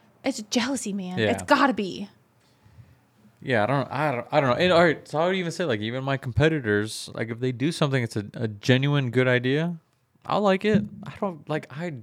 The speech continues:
Speaker 2: do not, that doesn't bo-, like, I'm not gonna share it or anything
Speaker 1: Yeah,
Speaker 2: like that,
Speaker 1: I mean,
Speaker 2: but
Speaker 1: I don't know if I would like it for my competitors.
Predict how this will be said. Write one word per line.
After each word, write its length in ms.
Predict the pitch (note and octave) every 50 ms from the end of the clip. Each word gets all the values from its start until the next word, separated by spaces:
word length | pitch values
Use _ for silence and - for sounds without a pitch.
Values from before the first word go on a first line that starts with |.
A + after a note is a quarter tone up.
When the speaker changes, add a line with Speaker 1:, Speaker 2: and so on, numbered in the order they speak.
| - _
Speaker 2:
do 260 | _ - D3+ E3 E3+ E3
not, 520 | D#3 D#3 D3+ D3 C#3+ C#3 C3 - - -
that 80 | A#2 A2+
doesn't 260 | C#3 D3 C#3 B2+ A2+
bo-, 160 | A2 A2 A2+
like, 140 | - G#2+ G2+
I'm 80 | A2 B2
not 160 | D3 C#3+ A2+
gonna 140 | G#2+ F#2+ F#2
share 440 | - - - - A2 C#3 D3+ B2 G#2+
it 80 | G2 F#2+
or 80 | G2+
anything 200 | G2+ G2+ F#2+ D4
Speaker 1:
Yeah, 140 | - - -
Speaker 2:
like 100 | C4+ B3+
that, 120 | A3+ A2
Speaker 1:
I 40 | -
mean, 80 | D4 C#4
Speaker 2:
but 120 | A#3+ A#3
Speaker 1:
I 100 | B3+ E4+
don't 120 | G4 G#4 G4+
know 120 | F4 D#4+
if 100 | D#4+ -
I 80 | C4+ A#3
would 120 | A3+ A3
like 160 | A#3 A#3 A#3 C4
it 80 | A3
for 100 | A3 A#3+
my 160 | A#3 G#3+ F#3
competitors. 1120 | F3+ - G3+ G#3+ G3 - - - - G#3 G3+ G#3 G#3+ A3+ B3 A#3+ B3+ C4 B3+ A#3+ - -